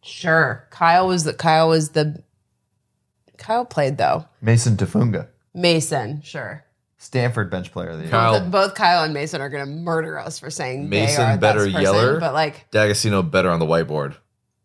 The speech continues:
Speaker 1: Yeah,
Speaker 3: Come
Speaker 1: like, you
Speaker 3: on
Speaker 1: gotta,
Speaker 3: now.
Speaker 1: you gotta be the culture guy. You gotta be, like, the glue guy. Like,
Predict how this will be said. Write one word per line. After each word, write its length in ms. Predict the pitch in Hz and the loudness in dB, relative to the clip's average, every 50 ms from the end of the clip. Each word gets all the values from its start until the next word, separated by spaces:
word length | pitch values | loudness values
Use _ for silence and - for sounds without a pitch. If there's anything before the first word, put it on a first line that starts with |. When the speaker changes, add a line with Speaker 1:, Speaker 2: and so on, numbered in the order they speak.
| _ _ _ _ _ _ _ | _ _ _ _ _ _ _
Speaker 1:
Yeah, 180 | - - - 160 - - - | -20 -18 -16 -16 -16 -10 -6
Speaker 3:
Come 180 | - 92 - - | -6 -6 -4 -2
Speaker 1:
like, 120 | - - | -2 0
you 60 | 87 | 2
Speaker 3:
on 160 | - - - - | 2 2 2 4
Speaker 1:
gotta, 260 | 247 240 233 - - | 4 4 4 4 2
Speaker 3:
now. 60 | - | 0
Speaker 1:
you 120 | - 202 202 | -2 -2 0
gotta 180 | 240 247 254 | 0 0 0
be 120 | 233 240 226 | -2 -6 -6
the 100 | 190 185 | -6 -6
culture 360 | - - 156 156 - 156 143 | -4 -2 -4 -4 -4 -6 -6
guy. 300 | 120 107 78 78 143 - _ _ _ | -6 -4 -4 -4 -6 -8 _ _ _
You 140 | - 180 190 | -16 -6 0
gotta 180 | 220 226 240 233 | 0 0 0 0
be, 140 | 240 226 | -2 0
like, 260 | 202 180 165 156 156 - | 2 2 2 2 0 -2
the 480 | 160 147 143 143 139 120 - - 156 151 | 0 0 2 0 0 -4 -6 -10 -14 -14
glue 340 | - 165 165 170 175 175 170 | -8 -4 -2 0 0 0 0
guy. 720 | 165 175 165 160 160 160 160 156 156 156 156 160 160 160 - _ _ _ _ _ _ _ _ _ _ _ _ | 2 2 4 4 6 4 4 4 4 2 0 0 -2 -4 -8 _ _ _ _ _ _ _ _ _ _ _ _
Like, 220 | - 165 139 - | -2 0 0 0